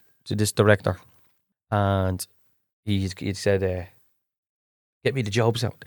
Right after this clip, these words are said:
He did, no, he goes, "I'm doing a scene." We were doing a scene, and he says, uh, "Get me the Jobstown lads." And it was the, the Jobstown young fellas. And here we were,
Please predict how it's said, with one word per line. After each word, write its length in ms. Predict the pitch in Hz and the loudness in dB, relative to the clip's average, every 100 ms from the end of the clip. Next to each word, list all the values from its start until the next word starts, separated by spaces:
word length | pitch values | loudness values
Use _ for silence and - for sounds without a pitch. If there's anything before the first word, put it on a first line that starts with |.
| - | -2
He 120 | - | 4
did, 200 | 135 - - - - _ _ _ | 4 2 -8 -20 -20 _ _ _
no, 160 | 123 104 | 0 0
he 160 | 110 113 | 2 4
goes, 240 | 120 104 - - | 4 2 -8 -6
"I'm 100 | 113 | 4
doing 200 | 143 147 | 4 4
a 20 | |
scene." 380 | 110 135 123 101 | 2 2 2 2
We 60 | 107 | 0
were 80 | |
doing 100 | 127 | 0
a 60 | 117 | 0
scene, 280 | - 110 98 | 0 -2 -2
and 120 | 101 | -4
he 40 | |
says, 220 | 92 104 95 | -4 -6 -6
uh, 140 | 95 - _ _ _ _ _ _ _ _ _ _ _ - - | -10 -12 _ _ _ _ _ _ _ _ _ _ _ 0 4
"Get 120 | 147 | 6
me 60 | 135 | 6
the 80 | |
Jobstown 540 | 113 123 131 - 113 104 | 6 6 6 0 0 0
lads." 400 | 92 - - - _ _ _ _ _ _ _ _ _ _ _ _ _ _ | -2 -6 -8 -10 _ _ _ _ _ _ _ _ _ _ _ _ _ _
And 160 | 98 95 | -4 -4
it 40 | |
was 240 | 95 92 - | -6 -10 -12
the, 180 | - 92 | -10 -8
the 60 | 107 | -2
Jobstown 440 | 127 123 - 107 | 4 4 4 0
young 120 | 101 98 | 2 -2
fellas. 220 | 107 - - - _ _ | -6 -12 -18 -20 _ _
And 100 | 110 | -6
here 100 | 107 | -2
we 60 | 120 | 2
were, 260 | 107 101 | 4 2